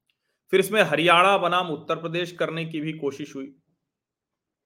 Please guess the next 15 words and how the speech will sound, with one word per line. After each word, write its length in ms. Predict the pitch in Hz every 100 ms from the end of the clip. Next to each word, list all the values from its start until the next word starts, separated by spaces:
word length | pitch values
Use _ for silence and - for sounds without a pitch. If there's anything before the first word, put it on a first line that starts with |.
| _ _ _ _ -
हुड्डा 280 | 131 165 170
जी 140 | 165
का, 400 | 165 160 147 -
कांग्रेस 320 | 127 135 139
के 80 | -
दिग्गज 340 | 120 123 139 135
नेता 300 | 123 - 120
हैं 160 | 120
हुड्डा 340 | 110 113 113 131
जी, 380 | 120 117 117 _ _ _ _ _
उनका 280 | 120 123 151
नाम 220 | 156 151
इसमें 220 | 143 151
सामने 380 | 139 135 135 139
आया। 320 | 135 127 127